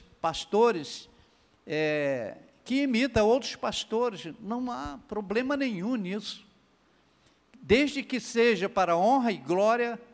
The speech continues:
do nosso Deus poderoso. Porque se for a honra, se for para ele ou por aquele que ele tá, tá, tá copiando ou tá imitando, não vai valer de nada. Mas se, se nós estamos honrando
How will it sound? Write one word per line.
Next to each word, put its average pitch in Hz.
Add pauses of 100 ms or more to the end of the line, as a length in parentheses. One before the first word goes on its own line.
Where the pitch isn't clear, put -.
(140)
do 175
nosso 175
Deus 156
poderoso. 131 (720)
Porque 208
se -
for 262
a 240
honra, 208
se 196
for 190
para 156
ele 185
ou 170
por 156
aquele 160
que 151
ele 151
tá, 147
tá, - (800)
tá 131
copiando 165 (500)
ou 143
tá 135 (160)
imitando, 156 (640)
não 262
vai 269
valer 269
de 269
nada. 262 (880)
Mas 220
se, 214 (160)
se -
nós 226
estamos 214
honrando 190